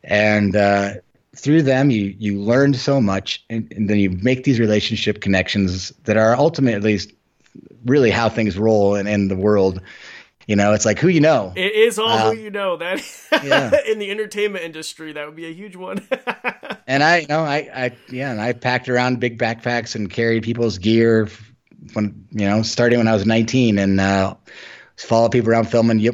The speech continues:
Speaker 1: wolves when they're introduced to the park. And we were, that's one of the first projects. Like, that's all I did is walk around, carry gear, and learned. And, uh, that relationship turned into another one. And then I just, you know, and now here I am.
Speaker 2: Yeah, that's, oh, I love that advice. I love that advice.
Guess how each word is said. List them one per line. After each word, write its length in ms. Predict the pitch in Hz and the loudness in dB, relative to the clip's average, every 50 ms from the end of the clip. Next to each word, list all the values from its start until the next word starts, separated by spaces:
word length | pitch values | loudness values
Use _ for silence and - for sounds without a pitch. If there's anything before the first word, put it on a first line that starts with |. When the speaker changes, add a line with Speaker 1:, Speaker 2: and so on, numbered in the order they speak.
| - 113 | -2 -2
Speaker 1:
wolves 360 | 110 117 127 135 131 127 123 | 0 2 2 2 2 0 -4
when 140 | 117 131 127 | -2 0 2
they're 340 | 127 127 127 123 120 123 123 - | 2 2 2 2 0 -2 -4 -2
introduced 480 | - 127 123 123 113 120 123 117 - | -2 0 0 0 2 0 0 -2 -2
to 80 | - 123 | -6 -6
the 80 | 117 117 | -6 -2
park. 420 | - 135 135 113 98 - - - | 0 2 2 2 0 -2 -8 -10
And 400 | 104 90 95 98 92 92 90 92 | -10 -6 -6 -6 -6 -6 -6 -2
we 140 | 101 107 107 | -2 0 0
were, 100 | 104 98 | -2 -4
that's 240 | 92 104 110 101 101 | -4 -6 -6 -2 -2
one 80 | 113 | 0
of 60 | 107 | 0
the 60 | 107 98 | 0 0
first 220 | - 117 107 113 | 0 -2 -2 0
projects. 440 | - 131 127 117 107 101 92 - - | 0 0 2 2 0 -2 -2 -2 -4
Like, 240 | 107 98 90 - _ _ _ | -4 -4 -6 -10 _ _ _
that's 140 | - - 123 | -6 -2 0
all 80 | 117 | 2
I 80 | 117 123 | 2 4
did 180 | 135 151 127 113 | 2 2 0 0
is 240 | 101 90 - - - - - - _ _ _ _ _ _ _ _ _ _ _ _ _ | -4 -6 -8 -14 -16 -18 -20 -20 _ _ _ _ _ _ _ _ _ _ _ _ _
walk 240 | - 113 120 117 139 | -2 -2 -2 0 0
around, 220 | 139 135 131 131 127 | 0 0 0 -2 -2
carry 260 | - 131 127 131 131 | -2 0 0 0 0
gear, 320 | 113 110 120 127 139 143 | -2 -2 0 0 2 2
and 180 | 135 127 123 117 | 2 0 0 0
learned. 400 | 120 127 135 139 139 139 135 120 | 0 0 0 2 0 0 0 0
And, 220 | 120 117 117 113 | 0 0 0 0
uh, 300 | 113 113 113 113 113 113 | 0 0 0 0 0 0
that 180 | 107 110 117 120 | 0 -2 -2 0
relationship 400 | 123 117 113 110 - 131 113 117 | 0 0 0 0 -2 -6 -8 -6
turned 240 | - 120 117 113 113 | -4 -2 0 0 0
into 420 | 113 117 113 107 101 110 110 110 | 0 0 0 0 0 0 0 2
another 280 | 110 110 120 123 131 127 | 2 2 2 2 2 2
one. 200 | 127 127 135 139 | 4 2 2 2
And 200 | 139 123 117 113 | 2 2 2 2
then 160 | 113 113 113 | 2 2 2
I 140 | 117 113 107 | 2 0 0
just, 280 | 107 117 101 - - | -2 -6 -10 -8 -6
you 120 | - 104 98 | -4 -2 0
know, 220 | 104 120 127 120 117 117 - | 0 0 -2 -4 -6 -12 -14
and 80 | 92 98 | -10 -8
now 160 | 95 95 104 104 | -6 -4 -4 -2
here 180 | 98 117 120 | 0 0 2
I 60 | 120 | 2
am. 260 | 127 151 160 131 101 - - _ _ _ _ _ _ | 2 2 2 0 -2 -6 -12 _ _ _ _ _ _
Speaker 2:
Yeah, 480 | - 147 160 180 190 196 175 131 107 107 - _ _ _ _ _ _ | -20 -20 -18 -14 -14 -14 -14 -14 -16 -20 -20 _ _ _ _ _ _
that's, 400 | 165 175 185 - - - - - 147 | -20 -18 -16 -14 -14 -14 -16 -16 -18
oh, 180 | 151 151 - | -16 -16 -16
I 120 | 101 - 131 | -14 -16 -16
love 280 | 131 135 143 143 135 | -14 -12 -12 -12 -12
that 140 | 131 123 120 | -12 -16 -16
advice. 540 | 113 101 95 113 107 107 95 95 - - - | -18 -20 -20 -20 -20 -20 -20 -20 -20 -20 -20
I 40 | 104 | -20
love 180 | 107 104 98 92 | -20 -20 -20 -20
that 140 | - - - | -20 -20 -20
advice. 500 | - - - 101 95 95 - - - | -20 -20 -20 -20 -20 -20 -20 -20 -20